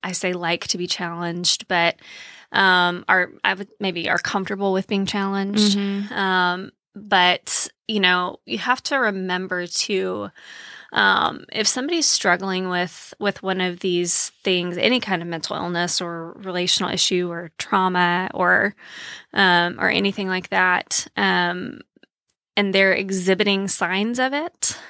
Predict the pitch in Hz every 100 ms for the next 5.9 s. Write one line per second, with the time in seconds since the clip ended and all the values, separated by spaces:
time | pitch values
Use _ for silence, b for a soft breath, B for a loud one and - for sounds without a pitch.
0 | B - 208 196 190 185 185 185 - _
1 | - 196 233 269 254 - 190 208 208 202
2 | - 208 190 185 180 175 175 170 226 170
3 | 165 170 - - - - - - - 233
4 | 220 214 208 208 208 202 - 196 180 180
5 | - 190 190 - 202 196 190 190